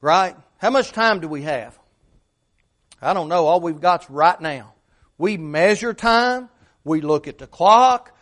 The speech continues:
We know we have to be somewhere. We know when something begins, when it ends. We understand that we don't have, uh, enough time most of the time during the day to accomplish all that we want to. And Paul understood the nature of time. And what is that?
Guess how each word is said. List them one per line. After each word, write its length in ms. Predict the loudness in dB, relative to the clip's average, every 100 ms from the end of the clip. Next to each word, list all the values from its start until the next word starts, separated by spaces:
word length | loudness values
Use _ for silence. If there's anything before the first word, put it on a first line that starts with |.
| _ -12
We 140 | -6
know 160 | 0 2
we 160 | 2
have 220 | 0 -2
to 80 | -4
be 220 | -2 -2
somewhere. 580 | -2 -4 -4 -2 2 2
We 160 | 0 -2
know 200 | 0 0
when 280 | -2 -12 -8
something 400 | -6 -6 -8 -14
begins, 600 | -6 -2 -2 -2 -6 -10
when 200 | -8 -8
it 120 | -4
ends. 440 | -2 -2 -2 -8 -18 _ _
We 180 | -4 -2
understand 640 | -4 -6 -4 -4 -2 -2
that 120 | -4
we 160 | -4 -6
don't 240 | -2 -4
have, 380 | 0 2 2 0 _ _ _
uh, 360 | 2 2 4 0
enough 300 | 4 2 2
time 420 | 0 2 2 0
most 380 | 6 6 6 0
of 120 | 0
the 100 | 0
time 380 | 0 2 2 0
during 280 | -2 -2 -6
the 80 | -4
day 360 | 2 4 4
to 120 | -2
accomplish 560 | -8 0 0 0 -6 2
all 220 | 4 4
that 120 | 2
we 120 | -6 -2
want 260 | 0 -2
to. 240 | -2 -2 -4 -16 _
And 220 | -4 -4
Paul 360 | 2 6 8 6
understood 520 | 2 -2 -6 0 0
the 80 | 0
nature 400 | -2 -2 -2 -6
of 100 | -6
time. 320 | -4 -4 -2
And 120 | -4
what 120 | -4 -2
is 280 | -2 -4
that? 240 | -8 -12